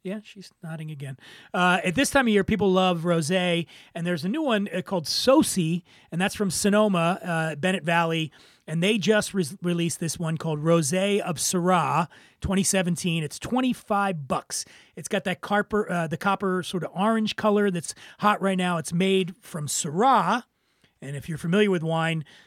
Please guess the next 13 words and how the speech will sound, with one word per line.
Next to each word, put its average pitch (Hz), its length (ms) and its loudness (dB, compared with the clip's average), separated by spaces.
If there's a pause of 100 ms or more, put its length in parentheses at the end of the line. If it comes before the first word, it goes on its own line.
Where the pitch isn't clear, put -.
you 165 160 -2
would 175 140 0
expect - 380 -4
that 180 140 -2
to 165 60 -10
be 165 120 -2
a, 151 60 -2
like, 160 160 -6
a 156 60 -8
bold 170 420 0
and 143 200 -8
fruity 277 400 4
wine, 127 480 -6